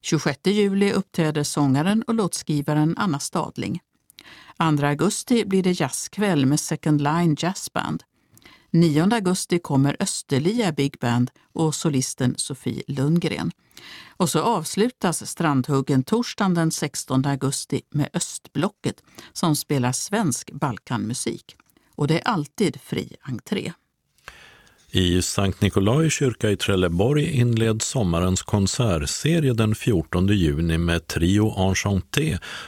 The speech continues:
Speaker 2: som sjunger folkliga sånger i nya arrangemang, men också klassiska tonsättningar från England, Skottland och Irland.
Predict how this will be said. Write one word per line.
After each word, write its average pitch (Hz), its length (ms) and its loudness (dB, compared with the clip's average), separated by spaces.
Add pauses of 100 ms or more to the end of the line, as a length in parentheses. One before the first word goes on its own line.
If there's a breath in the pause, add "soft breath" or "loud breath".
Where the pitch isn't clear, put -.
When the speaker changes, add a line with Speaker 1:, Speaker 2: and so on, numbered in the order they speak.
Speaker 2:
som 156 280 2
sjunger 120 460 4
folkliga 98 600 0
sånger 82 540 -2
i 87 60 2
nya 85 380 2
arrangemang, 127 720 2 (280 loud breath)
men 165 140 2
också 131 240 0
klassiska - 640 -2
tonsättningar 85 800 0
från 82 180 -2
England, 151 380 2
Skottland 65 580 -6
och - 120 -10
Irland. 90 600 -2